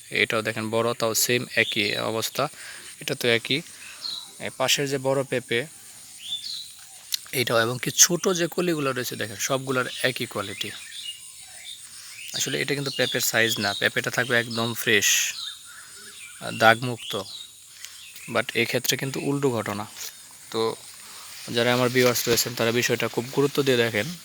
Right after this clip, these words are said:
দেখেন কোন পেঁপেটা, মানে, ফ্রেশ আছে,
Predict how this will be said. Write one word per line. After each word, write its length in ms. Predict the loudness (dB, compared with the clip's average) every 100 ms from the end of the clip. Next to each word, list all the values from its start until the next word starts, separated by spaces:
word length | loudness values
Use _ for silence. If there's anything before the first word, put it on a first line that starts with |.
| -18 -18 -14 -6
দেখেন 200 | -4 -6
কোন 300 | -4 -2 0
পেঁপেটা, 520 | 2 2 4 4 2
মানে, 400 | -2 -2 -2 -2 -6 -2
ফ্রেশ 300 | 2 2 2
আছে, 220 | -2